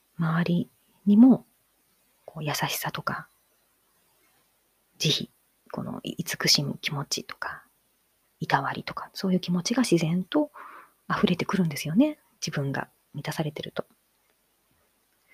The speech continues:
だからそういう人が増えると、うん、日本ももっと、なんだろうな、ギスギスしてなくって、優しさとか、こう、寛容に溢れた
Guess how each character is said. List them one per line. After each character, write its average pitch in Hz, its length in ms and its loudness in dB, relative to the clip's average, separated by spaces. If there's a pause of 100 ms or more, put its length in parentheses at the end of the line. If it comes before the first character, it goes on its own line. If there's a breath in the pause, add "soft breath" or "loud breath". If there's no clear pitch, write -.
(540 soft breath)
だ - 60 -20
か - 100 -14
ら 143 40 -10
そ - 160 -8
う 180 60 -2
い 185 80 2
う 196 40 4
人 247 200 2
が 233 100 2
増 226 140 4
え 240 80 10
る 240 100 4
と、 233 380 6 (960 soft breath)
う 175 40 -2
ん、 151 300 -4 (340)
日 170 100 0
本 165 200 2
も 160 120 0
も 185 100 4
っ 202 80 0
と、 151 280 0 (1120)
な 165 100 -4
ん 151 60 -8
だ 147 80 -10
ろ 135 120 -12
う 151 40 -6
な、 226 360 4 (100)
ギ 165 140 -2
ス 151 140 -2
ギ 139 120 -6
ス - 140 -4
し - 80 -4
て 190 100 2
な 202 120 4
く 196 100 -2
っ 170 40 4
て、 - 360 -2 (1040)
優 160 100 -6 (140)
し - 80 -6
さ - 160 -6
と 151 120 -4
か、 - 220 -12
こ - 100 -14
う、 - 20 -20
寛 151 260 -2
容 147 160 -2
に 151 120 -4
溢 151 200 0
れ 175 100 2
た - 240 -6